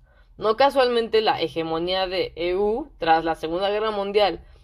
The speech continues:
y la difusión de American Way of Life tenía entre sus pilares argumentales el acceso de la clase trabajadora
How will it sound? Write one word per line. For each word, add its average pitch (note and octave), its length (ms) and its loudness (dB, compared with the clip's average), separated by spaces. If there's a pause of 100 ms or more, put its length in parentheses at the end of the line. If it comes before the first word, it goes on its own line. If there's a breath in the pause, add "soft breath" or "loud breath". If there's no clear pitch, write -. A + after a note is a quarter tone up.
(260 soft breath)
y - 100 -8
la F3 120 2
difusión F3 360 -2
de G3 160 -2
American F3+ 480 -2
Way F#3 160 0
of F3+ 140 -2
Life F3+ 400 0
tenía F#3 320 -2
entre F3+ 260 -4
sus - 180 -14
pilares F3 460 2
argumentales F3 920 -2
el F3 100 -2
acceso F3+ 380 -6
de G3 100 -2
la E3 140 -4
clase E3+ 200 -6
trabajadora D#3 680 -2